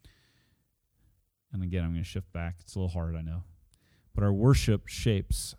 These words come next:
why, when, and how we pray, coming and bringing our concerns, our hearts, our lives, our complaints, even to God." worship reminds us why we pray. Look at the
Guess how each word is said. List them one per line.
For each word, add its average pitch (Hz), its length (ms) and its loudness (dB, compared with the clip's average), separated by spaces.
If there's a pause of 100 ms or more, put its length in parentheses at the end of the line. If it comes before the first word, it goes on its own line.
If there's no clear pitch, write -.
why, 104 720 -2 (340)
when, 95 640 -2 (460)
and 87 140 -6 (200)
how 85 460 -8 (160)
we 87 300 -8
pray, - 500 -14 (540)
coming 107 440 -2
and 90 160 -6
bringing 95 540 -4 (320)
our 92 160 -6
concerns, 95 800 -6
our 85 240 -12
hearts, - 460 -6
our 90 120 -4
lives, 95 720 -2 (280)
our 95 80 -6
complaints, - 960 0 (400)
even 87 440 -4 (160)
to - 100 -8
God." 80 400 -8 (440)
worship 131 280 0
reminds 113 420 2
us 104 180 -2
why 110 280 2
we 110 160 2
pray. 92 300 -4
Look 107 180 -4
at 113 80 -4
the 98 160 -6